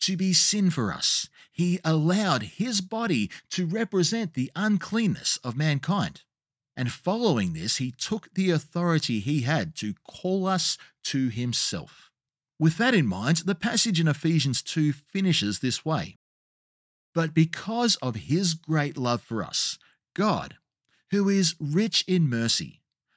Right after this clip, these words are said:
made us alive with Christ, even when we were dead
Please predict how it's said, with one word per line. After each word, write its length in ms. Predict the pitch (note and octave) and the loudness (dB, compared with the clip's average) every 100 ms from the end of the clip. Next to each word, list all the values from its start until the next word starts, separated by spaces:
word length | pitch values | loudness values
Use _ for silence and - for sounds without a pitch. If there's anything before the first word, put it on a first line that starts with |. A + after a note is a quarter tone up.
| _ | _
made 340 | A#2+ C#3+ D#3+ D#3+ | -4 0 2 4
us 240 | D3 - - | 2 0 -2
alive 720 | A2+ A2 A2+ C3+ D#3 F3+ E3+ - | -6 -2 -2 0 -2 -2 -4 -6
with 340 | A2+ B2+ - _ | -4 -4 -4 _
Christ, 460 | _ A2+ F2+ - - | _ -6 -4 -4 -2
even 440 | D#3 G#3 G3+ G3 | -2 0 0 0
when 200 | C#3+ D3+ | 0 0
we 140 | C3 C3+ | 0 0
were 180 | B2+ A2 | 0 -4
dead 460 | - D3 G#2+ F#2 | -4 -4 -2 -4